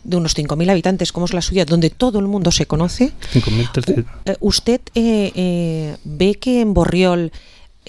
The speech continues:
Speaker 1: las políticas son muy dentro de los parámetros de Compromís o se hace política, eh, como si dijéramos, más, más de pueblo, es decir, no tanto de partido, sino más de necesidades de la población?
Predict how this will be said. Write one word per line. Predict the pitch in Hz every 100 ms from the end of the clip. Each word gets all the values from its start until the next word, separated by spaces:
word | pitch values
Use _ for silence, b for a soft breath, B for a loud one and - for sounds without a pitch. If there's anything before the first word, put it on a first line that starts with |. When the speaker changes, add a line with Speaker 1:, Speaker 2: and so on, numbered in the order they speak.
| -
Speaker 1:
las | 180 175 -
políticas | 175 175 185 175 175 165
son | - 175 170 170 - - - -
muy | 180 185 190 185 170 -
dentro | 165 190 185 170 165
de | 160
los | 160 -
parámetros | 165 165 160 156
de | 156
Compromís | 160 156 - 165 254 285 -
o | 185
se | 208
hace | 202 226 - -
política, | 196 196 202 190 - 185 175 175 165 - B B B B B B B
eh, | - 175 170 165
como | 170 165
si | -
dijéramos, | 165 175 175 175 170 - B B B B B - - -
más, | 170 180 196 202 -
más | 196 202 196
de | 190
pueblo, | 175 170 165 156
es | 160
decir, | 165 165
no | 180 208
tanto | 220 208 202
de | 180
partido, | 180 170 214 240
sino | 247 196 170
más | 180 170
de | 180
necesidades | 165 - 165 160
de |
la | 151
población? | 147 151 156 143 131